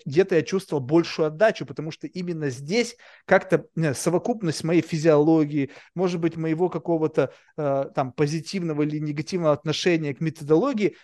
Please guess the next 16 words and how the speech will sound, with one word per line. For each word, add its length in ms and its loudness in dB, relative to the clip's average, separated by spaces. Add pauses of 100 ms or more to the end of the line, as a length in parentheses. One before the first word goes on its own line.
(100)
давала 440 2
мне 220 -2
преимущество 720 -4
по 140 0
отношению 580 -2
к 40 -14
кому-то 300 -2
другому, 420 -2
кто 220 0
это 180 4
ненавидел 760 -2
и 300 -4
делал 320 4
это 200 -2
через 320 -8
силу. 440 -10